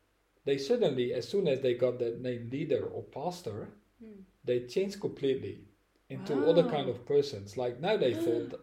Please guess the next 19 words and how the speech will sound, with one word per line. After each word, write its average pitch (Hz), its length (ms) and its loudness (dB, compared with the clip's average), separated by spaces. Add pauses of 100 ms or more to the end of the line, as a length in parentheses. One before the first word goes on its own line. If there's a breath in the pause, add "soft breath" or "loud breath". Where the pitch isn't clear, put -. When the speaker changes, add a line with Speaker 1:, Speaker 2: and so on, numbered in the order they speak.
Speaker 1:
"We 143 140 -2
have 175 140 0
the 151 80 2
power." 151 520 -2 (440)
Speaker 2:
Mm. 370 320 0
Speaker 1:
And - 120 0
suddenly 135 480 4
they 117 180 2
didn't 127 480 -4 (320)
listen 147 400 -2
that 113 220 -8
much 113 340 -10
to 113 340 -4 (640)
other 117 480 -2 (240)
people 143 360 0
anymore, 131 500 -4
and 113 220 -10
they 113 120 -6
just 131 400 -8